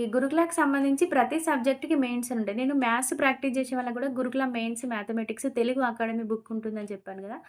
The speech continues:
అట్లనే సేమ్ తెలుగు వాళ్ళకి కూడా గురుకుల మెయిన్స్ తెలుగు సబ్జెక్ట్ అనే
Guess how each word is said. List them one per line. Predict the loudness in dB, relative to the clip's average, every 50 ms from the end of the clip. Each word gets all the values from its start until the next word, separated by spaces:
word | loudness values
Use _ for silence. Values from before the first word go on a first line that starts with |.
| -20 _ _ _ _ _ _ -14
అట్లనే | -12 -10 -6 -4 -2 0 0 0 0 0
సేమ్ | 0 0 0 0 -2 -2 -2
తెలుగు | 0 -2 -2 0 0 0 0
వాళ్ళకి | 0 0 0 -2 -4 -4 -4
కూడా | -4 -4 -2 -2 0
గురుకుల | 0 0 -2 -2 -2 -2 0 0 0 0
మెయిన్స్ | -2 -2 -2 -4 -4 -6 -6 -2
తెలుగు | -2 0 0 0 -2 -2 -4 -6 -6 -8 _ _ _ _ _ _ _ _ _ -6
సబ్జెక్ట్ | -4 -4 -4 -4 -4 -6 -4 -2 0 0
అనే | 0 0